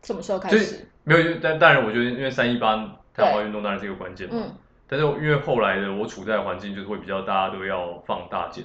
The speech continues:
Speaker 2: 视各种事情，
Speaker 1: 嗯。
Speaker 2: 然后我自己也会有一种心里面有一个小警钟，你知道吗？
Speaker 1: 嗯。
Speaker 2: 所以我会时常alert自己，就是，哎，什么事情，就是会人家怎么看，人家怎样想，
Speaker 1: 嗯。
Speaker 2: 对。
Speaker 1: 嗯。
Speaker 2: 就常会在这个状态底下。
Speaker 1: 嗯。
Speaker 2: 然后它慢慢就变成，因为你每天碰到的事情就是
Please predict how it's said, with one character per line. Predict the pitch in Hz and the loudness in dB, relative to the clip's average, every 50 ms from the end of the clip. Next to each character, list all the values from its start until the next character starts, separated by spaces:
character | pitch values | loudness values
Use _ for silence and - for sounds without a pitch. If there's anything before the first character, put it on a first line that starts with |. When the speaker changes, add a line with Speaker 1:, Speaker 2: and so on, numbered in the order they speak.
| 73 | -14
Speaker 2:
视 | 71 - - 95 95 90 | -16 -16 -16 -16 -16 -14
各 | - 95 | -12 -12
种 | 90 - - - | -12 -12 -16 -20
事 | - - 98 | -20 -18 -18
情， | 95 - 92 107 | -16 -16 -12 -4
Speaker 1:
嗯。 | 110 | 0
Speaker 2:
然 | 113 117 | 2 2
后 | 117 | 2
我 | 104 | 0
自 | - - 151 147 | -2 -4 -4 -4
己 | - - 104 95 | -4 -4 -6 -6
也 | 90 90 85 | -6 -6 -4
会 | 87 113 107 | -2 -2 -2
有 | 95 90 92 | -2 -2 -4
一 | 92 | -6
种 | 98 90 87 - | -6 -8 -8 -8
心 | - 110 | -8 -8
里 | 104 | -6
面 | 101 104 98 | -6 -6 -6
有 | 95 | -6
一 | 95 | -8
个 | 90 | -8
小 | 92 92 85 | -8 -8 -8
警 | - 90 87 90 | -8 -12 -14 -12
钟， | 101 101 - - | -12 -12 -12 -12
你 | - | -12
知 | - | -14
道 | 82 | -14
吗？ | - - - | -14 -12 -10
Speaker 1:
嗯。 | 208 220 196 156 - - - - - _ | -10 -8 -8 -8 -12 -16 -20 -20 -14 _
Speaker 2:
所 | - 123 | -4 -2
以 | |
我 | 120 | 0
会 | 127 | 0
时 | 123 120 - | -2 -4 -6
常 | - 107 104 104 | -6 -6 -4 -4
alert | 98 92 98 107 101 90 92 | -4 -2 -2 -2 -2 -2 -4
自 | 101 98 | -8 -10
己， | 92 87 | -12 -12
就 | 87 87 | -12 -12
是， | 87 90 | -10 -10
哎， | 90 87 87 87 - _ _ _ _ _ | -8 -8 -10 -12 -14 _ _ _ _ _
什 | - 92 | -20 -20
么 | - 107 | -14 -12
事 | 98 | -12
情， | 87 - - - _ _ _ _ _ _ _ _ _ _ _ _ _ _ _ - | -12 -12 -16 -20 _ _ _ _ _ _ _ _ _ _ _ _ _ _ _ -18
就 | 98 | -14
是 | 92 95 92 90 - | -12 -12 -12 -12 -12
会 | - 98 92 90 87 - - | -10 -8 -8 -8 -10 -12 -14
人 | 98 | -10
家 | 98 98 | -10 -8
怎 | 98 95 | -8 -10
么 | 90 90 | -12 -10
看， | - 104 95 90 - - - | -4 -4 -4 -4 -4 -8 -12
人 | 92 90 | -10 -10
家 | 95 95 | -8 -8
怎 | 95 87 | -8 -10
样 | 90 92 92 - | -10 -10 -10 -8
想， | - 220 226 | -6 -4 -4
Speaker 1:
嗯。 | 208 170 147 - - | -4 -6 -8 -12 -14
Speaker 2:
对。 | - 143 143 - _ _ _ _ _ | -16 -16 -16 -18 _ _ _ _ _
Speaker 1:
嗯。 | 214 208 196 | -8 -6 -6
Speaker 2:
就 | 135 123 | -2 2
常 | 135 123 120 | 4 4 6
会 | 135 143 | 6 6
在 | 139 | 6
这 | 139 131 | 4 4
个 | 120 | 2
状 | 123 120 107 | 0 0 0
态 | 104 107 95 | 0 -2 -2
底 | - - - | -4 -6 -12
下。 | - - - - - - _ - | -14 -14 -14 -14 -14 -18 _ -6
Speaker 1:
嗯。 | 226 226 208 180 147 165 - _ _ _ _ _ _ | -4 -4 -4 -4 -8 -12 -18 _ _ _ _ _ _
Speaker 2:
然 | - 117 131 | 4 4 6
后 | 139 | 6
它 | 139 139 | 6 6
慢 | 143 139 135 | 6 6 6
慢 | 135 127 | 6 4
就 | 127 131 | 4 2
变 | - 131 117 | 0 0 0
成， | 110 107 | 0 2
因 | 131 147 143 | 4 4 4
为 | 135 - - - - _ _ _ _ _ _ _ _ _ _ _ _ _ | 4 2 -2 -10 -18 _ _ _ _ _ _ _ _ _ _ _ _ _
你 | - 131 131 | -10 -6 2
每 | 139 131 - | 2 4 4
天 | 127 143 143 | 4 2 2
碰 | 151 143 135 | 2 6 6
到 | 131 127 | 6 6
的 | 117 | 6
事 | 120 123 | 4 0
情 | 110 104 104 | -2 -2 -2
就 | 117 | -4
是 | 107 113 110 110 107 | -4 -4 -4 -4 -6